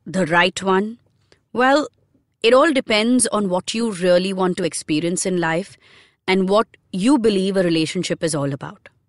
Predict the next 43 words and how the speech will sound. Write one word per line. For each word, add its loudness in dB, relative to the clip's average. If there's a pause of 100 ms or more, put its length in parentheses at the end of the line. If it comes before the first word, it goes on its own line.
(260)
That's 2
how 2
you -4
figure -2
out -4
the -4
right -2
one -2
and -4
the 0
one. -10 (760)
So -4
if 2
heartbreaks 2
are 2
a 0
part 2
and -4
parcel -2
of -6
life, -4 (760)
and 2
you 2
are 4
still 0
stuck -4
and 0
not -2
moving 0
on, -6 (680)
I 2
want 2
you 0
to 2
ask 2
yourself -4
this. -8 (640)
What 2
are 4
you 4
holding 2
on -2
to? -10